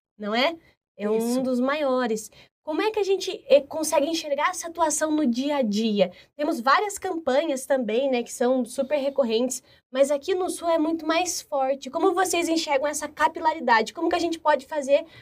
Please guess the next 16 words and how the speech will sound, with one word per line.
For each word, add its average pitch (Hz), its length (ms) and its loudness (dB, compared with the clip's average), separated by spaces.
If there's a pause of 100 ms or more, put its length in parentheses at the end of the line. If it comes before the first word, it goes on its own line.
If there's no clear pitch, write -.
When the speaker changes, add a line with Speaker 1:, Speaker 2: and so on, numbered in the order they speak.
(180)
Speaker 1:
pra 277 140 4
que 302 160 -8
ongs 302 400 4
lá 294 180 2
no 359 160 -4
Norte, 285 480 -2
por 262 140 0
exemplo, 262 340 -2
consigam 302 440 0
se 320 140 -6
engajar 277 580 0 (240)
como 277 200 0
a 269 100 0
gente 247 380 0
é 226 60 2
aqui? 220 360 -2